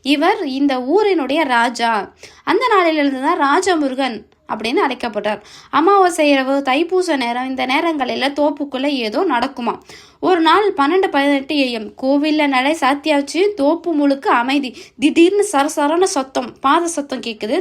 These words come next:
நைட்டு வாட்ச்மேன் உள்ள போனாரு. நைட் வாட்ச்மேன் உள்ள போய் உ-, பாக்குறாரு, மூலவர் சன்னதியில தீபம் தானா எரிஞ்சுக்கிட்டு இருந்தது. அடுத்த நொடி மணி சத்தம். ஆனா கோவிலுக்குள்ள மணி இல்ல, யாருமே இல்ல.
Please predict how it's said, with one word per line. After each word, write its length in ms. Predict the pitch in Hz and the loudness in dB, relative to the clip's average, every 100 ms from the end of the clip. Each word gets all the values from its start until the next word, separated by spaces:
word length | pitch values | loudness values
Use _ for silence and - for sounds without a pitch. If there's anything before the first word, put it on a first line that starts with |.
| 330 | 0
நைட்டு 340 | 262 320 381 480 - - _ 226 | 0 0 -2 -6 -8 -20 _ -2
வாட்ச்மேன் 420 | 254 392 370 320 | 0 2 2 0
உள்ள 220 | 277 294 | 2 2
போனாரு. 560 | 294 247 233 214 247 415 - - - - _ | 0 -2 -2 -2 0 -2 -4 -20 -20 -20 _
நைட் 260 | 262 359 370 | 0 0 2
வாட்ச்மேன் 360 | 311 294 277 254 | -2 0 -2 0
உள்ள 240 | 269 320 | 0 0
போய் 240 | 285 294 | 2 2
உ-, 240 | 262 233 - 240 | 2 -2 -6 -2
பாக்குறாரு, 640 | 254 277 277 240 233 403 415 - - - | -2 2 2 2 2 0 -2 -12 -20 -6
மூலவர் 420 | 262 392 392 339 339 | 2 6 6 4 2
சன்னதியில 680 | 262 262 269 233 240 311 | 0 0 -2 -2 -2 -2
தீபம் 420 | 277 302 330 302 285 | 2 2 2 2 0
தானா 340 | 233 262 285 | 0 0 2
எரிஞ்சுக்கிட்டு 480 | 269 247 254 240 233 | 0 -2 -6 -6 -4
இருந்தது. 340 | 214 208 220 | -4 -2 0
அடுத்த 360 | 320 262 339 302 | 2 0 0 -2
நொடி 280 | 254 247 359 | 0 0 0
மணி 240 | 220 269 | 0 -2
சத்தம். 400 | 285 277 - 381 - - - - _ _ _ _ - | -2 -4 -2 -2 -4 -18 -20 -20 _ _ _ _ -10
ஆனா 500 | 226 220 214 285 330 254 | -6 -2 0 -2 -2 0
கோவிலுக்குள்ள 640 | 302 349 285 - 220 262 | 2 4 2 0 -4 -2
மணி 420 | 277 233 277 311 | -2 0 2 2
இல்ல, 360 | 240 214 208 220 | 0 -4 -4 -4
யாருமே 680 | 262 208 214 262 247 220 269 | -4 -6 -4 -4 -4 -4 -4
இல்ல. 280 | 220 208 | -4 -6